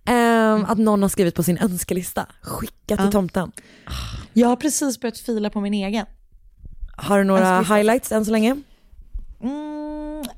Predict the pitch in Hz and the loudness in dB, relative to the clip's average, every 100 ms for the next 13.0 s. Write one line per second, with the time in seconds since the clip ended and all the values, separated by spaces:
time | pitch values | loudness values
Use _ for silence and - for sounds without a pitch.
0 | - - - 233 262 247 233 220 208 220 | -16 -14 -4 -2 -2 -4 -6 -8 -6 -4
1 | 208 208 208 190 208 240 262 - 285 277 | -2 -2 -2 -2 0 -2 -4 -2 -2 -2
2 | - 226 240 - 220 202 208 - 294 262 | -4 -2 -2 0 -2 -2 -4 -4 -4 -2
3 | 196 - - 165 - - - 175 208 185 | -4 -6 -4 -4 -4 -8 -6 -4 0 -2
4 | 170 170 - - 170 165 - - 190 196 | -4 -10 -12 -10 -8 -8 -12 -14 -6 -4
5 | 196 196 202 - - _ - 170 - 226 | -4 -4 -4 -8 -16 _ 0 0 -2 -4
6 | - 233 - 226 _ _ _ _ - 269 | -4 -6 -10 -16 _ _ _ _ -2 2
7 | 262 208 220 220 202 226 240 220 214 _ | 4 4 2 2 4 6 6 4 2 _
8 | _ _ _ - - - - - 202 214 | _ _ _ -20 -2 -2 -2 0 2 4
9 | 220 196 190 196 185 175 165 165 170 196 | 2 2 2 0 0 -2 -2 -2 0 2
10 | 165 127 - 156 160 175 185 151 147 147 | 0 -2 -2 -2 -2 -2 0 0 -4 -6
11 | 135 - 147 143 - _ _ _ _ _ | -8 -10 -12 -12 -16 _ _ _ _ _
12 | _ _ - _ 233 277 208 170 - | _ _ -20 _ 4 6 6 2 0